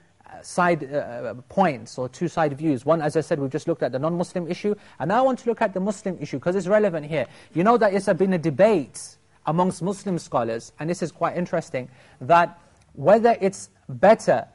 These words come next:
to be a slave or better not to be a slave.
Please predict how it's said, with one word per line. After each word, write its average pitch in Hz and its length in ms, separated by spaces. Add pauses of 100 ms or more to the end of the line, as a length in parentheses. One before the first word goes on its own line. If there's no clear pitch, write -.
(120)
to - 140
be 202 140
a 202 60
slave 196 460 (240)
or 170 380 (300)
better 185 260
not 180 240
to 185 100
be 147 160
a 131 80
slave. 113 380